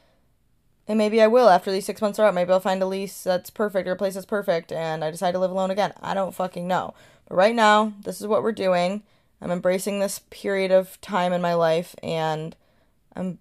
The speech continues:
just very stoked about it. And also,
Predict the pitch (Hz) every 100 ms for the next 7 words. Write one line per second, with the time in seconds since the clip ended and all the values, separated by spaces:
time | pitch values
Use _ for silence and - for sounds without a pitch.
0 | _ _ - 202 - 180 170 170 156 -
1 | 113 104 98 - _ _ _ _ - 214
2 | 175 226 262 262 269